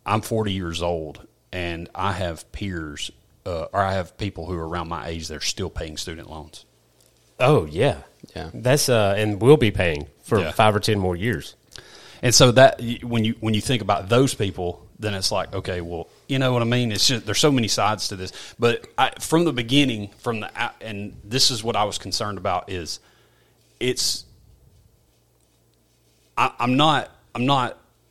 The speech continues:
Speaker 1: naive enough to say that it creates inequality. I mean, it does, but let, let's face it, there's inequality in athletics, period.
Speaker 3: Mm-hmm. Yeah.
Speaker 1: Because there, let's just use, you know, an Alabama or an Auburn.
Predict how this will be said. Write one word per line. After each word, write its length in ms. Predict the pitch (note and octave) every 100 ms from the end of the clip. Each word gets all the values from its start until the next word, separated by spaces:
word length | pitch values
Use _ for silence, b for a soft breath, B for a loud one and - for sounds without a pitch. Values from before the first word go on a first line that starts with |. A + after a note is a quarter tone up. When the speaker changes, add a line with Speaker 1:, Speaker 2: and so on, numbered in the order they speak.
| _ _ -
Speaker 1:
naive 480 | A2+ A#2 A#2 A#2+
enough 240 | A2 G#2+ -
to 100 | G#2
say 280 | - G#2 G2
that 160 | G2
it 260 | F2 - -
creates 500 | - G#2+ G2+ G2+ -
inequality. 800 | G2+ G2 - F2+ F#2 A2 A2+ -
I 40 |
mean, 140 | G#2+ G2
it 100 | F#2
does, 280 | A#2 A#2 A2
but 280 | A2 F#2 - _ -
let, 260 | B2 C3+ A#2
let's 160 | A#2+
face 280 | - A2 G#2
it, 160 | F#2+ G2
there's 200 | A#2+ A2+ -
inequality 960 | D3+ B2 - A#2+ A#2 A2+ G2+ G2 E2 - _ _ _ _
in 120 | A#2+
athletics, 640 | G2+ G2 G#2 G#2+ D#2+ - -
period. 500 | - A2+ E2+ C#2+ -
Speaker 3:
Mm-hmm. 340 | F2+ D#2+ D#2+ -
Yeah. 180 | D2 D2+ -
Speaker 1:
Because 540 | G2 A2+ F#2 E2+ - _ _ - - _ - - _ _ _ - - _
there, 260 | G#2+ A2 - - _ - C#2 _
let's 180 | A#2 A2+
just 220 | A#2+ G#2+
use, 320 | G#2+ G2 F#2 - -
you 100 | G2+
know, 220 | F2+ - B B B B -
an 80 | F#2
Alabama 500 | G#2+ G#2 F#2+ F#2 F2+
or 100 | E2+
an 60 |
Auburn. 400 | F2 G2+ F#2 D#2+